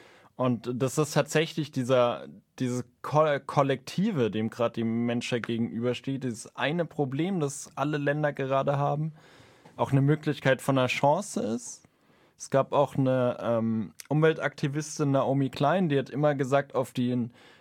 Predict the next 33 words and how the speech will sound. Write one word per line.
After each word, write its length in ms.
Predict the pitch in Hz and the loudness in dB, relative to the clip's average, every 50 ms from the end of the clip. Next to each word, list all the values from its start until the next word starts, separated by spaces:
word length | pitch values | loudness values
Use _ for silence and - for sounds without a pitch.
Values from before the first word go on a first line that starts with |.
| _ _ | _ _
beispielsweise 600 | - 127 127 - 139 127 - - 135 127 127 127 | 0 0 2 2 0 0 2 2 2 2 2 0
auf 100 | 117 127 | 0 -2
den 160 | - 135 123 - | -2 -4 -4 -2
Klimawandel 720 | - 139 151 165 175 165 156 139 143 139 143 139 143 123 | -2 -2 0 4 4 4 4 4 4 2 2 2 0 0
ist 160 | 107 - - | -2 -2 0
eine 120 | - 131 123 | 0 2 2
mögliche 760 | 131 139 143 139 - 143 131 - - 135 123 123 120 - - - - | 2 0 0 -2 -2 -4 -4 0 2 2 2 2 2 -2 -6 -14 -12
Chance, 600 | - - - - 131 139 156 196 - - 147 139 | -8 -4 0 2 4 4 2 2 0 -2 -4 -2
diesem, 480 | 131 131 127 135 135 131 127 120 117 | -2 -2 -2 0 0 0 -2 -4 -4
diesem 280 | - 135 123 127 135 120 | -6 -4 -2 -2 0 2
weltweiten 760 | 131 135 135 139 - 143 139 - 104 127 135 131 107 92 - _ _ _ _ - - _ _ _ | 2 0 0 2 2 2 2 2 -2 -4 -2 -2 -4 -6 -8 _ _ _ _ -20 -20 _ _ _
Problem 520 | - - 131 120 117 123 143 151 170 170 | -4 -2 -2 -2 0 0 0 0 2 2
der 100 | 156 143 | 2 0
Krise 380 | 139 - - 143 139 139 147 - | 0 0 -2 -2 -2 -2 -2 -4
zu 180 | - - 139 127 | -4 -4 -2 -2
begegnen, 600 | 127 123 110 131 139 143 139 - 151 139 139 131 | 0 0 0 0 -2 -2 0 0 0 0 0 0
indem 240 | 127 127 123 135 135 | 0 0 0 0 2
man 200 | 131 127 123 113 | 2 2 2 2
weltweit 500 | 123 131 135 - - 131 123 123 - - | 2 2 2 2 2 2 4 4 2 0
einen 100 | 131 127 | 2 2
Marshallplan 720 | 123 135 151 - - 127 113 110 - - 113 101 104 113 113 | 4 4 4 2 2 0 0 0 0 -2 -2 0 0 0 0
macht, 300 | 117 117 - - - 123 | 0 -2 -2 -4 -4 -2
indem 180 | 117 120 120 | -2 0 0
man 220 | 123 117 113 107 120 | 0 0 0 2 2
weltweit 460 | 123 139 147 - - 127 120 - 65 | 0 0 0 0 0 0 0 0 -2
anfängt 600 | 92 123 131 - - 123 120 120 117 113 - - _ - - - - - - - - | -4 -4 -4 -2 -2 0 0 0 -2 -4 -8 -16 _ -20 -20 -20 -20 -20 -20 -20 -20
zu 320 | - - - 135 139 139 135 | -14 -6 -2 0 0 0 0
ze-, 500 | - - - - 139 135 131 123 92 107 | -2 -4 -2 0 2 2 2 0 -2 -2
dezentralisieren, 1200 | 120 117 147 151 - - 156 139 - - 147 139 135 135 135 120 117 123 143 147 165 160 165 156 | -2 -2 -2 -2 0 0 0 -2 0 0 0 0 0 0 -2 -4 -4 -4 -2 0 0 0 0 0
indem 260 | 127 117 107 123 123 | -2 -2 -2 -2 0
man 200 | 123 123 120 120 | 0 0 0 -2
versucht, 600 | - - - 123 123 110 117 135 147 151 - - - | -4 -2 -2 -2 -2 0 -2 -4 -6 -6 -8 -6 -4
auch 320 | 98 123 123 107 - - | -2 0 0 -2 -4 -12